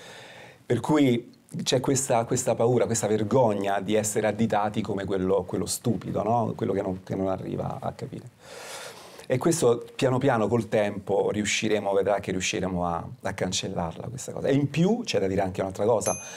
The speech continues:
che l'essere umano è, per l'essere umano è importantissima la comunicazione.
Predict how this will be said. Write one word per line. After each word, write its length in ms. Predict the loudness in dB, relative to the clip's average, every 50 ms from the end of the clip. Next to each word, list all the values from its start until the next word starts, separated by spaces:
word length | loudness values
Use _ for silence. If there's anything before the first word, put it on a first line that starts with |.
| -14 -16 -4
che 120 | -2 0
l'essere 360 | 2 2 2 2 2 4 4 4
umano 580 | 4 4 4 4 4 4 4 2 2 0 -2 -8 -20 -20 -20 -20 -20 -20 _ _ _ _ -20 _
è, 540 | -2 2 4 4 6 6 4 4 2 0 -4 -16 -20 -20 -20 -20 _ -20 -20 _ -6 _
per 140 | 0 2
l'essere 300 | 4 4 2 4 2 2
umano 180 | 4 4 4 2
è 40 | 2
importantissima 1200 | 0 -2 -2 -2 -2 -2 0 -4 -4 -4 0 0 0 2 2 0 -2 -2 0 0 0 0 0 -2 -2
la 140 | -4 -4 -2
comunicazione. 960 | -2 -2 -2 -2 -2 -2 -2 -2 -2 -2 -2 -2 0 0 0 0 -2 -4 -8